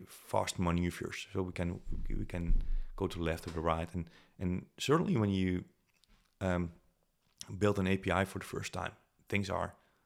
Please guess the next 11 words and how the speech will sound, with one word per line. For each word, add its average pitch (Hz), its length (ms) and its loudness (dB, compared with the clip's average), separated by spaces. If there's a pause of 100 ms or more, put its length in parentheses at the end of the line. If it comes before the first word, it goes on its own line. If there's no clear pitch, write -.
(200)
not 104 120 4
always 90 360 0
perfectly - 580 -2
fine. 131 240 -2 (340)
And 87 360 -2 (460)
we 101 160 2
had 92 260 4
many, 104 280 6
many 98 400 6
iterations, - 800 -4
and, 92 280 -6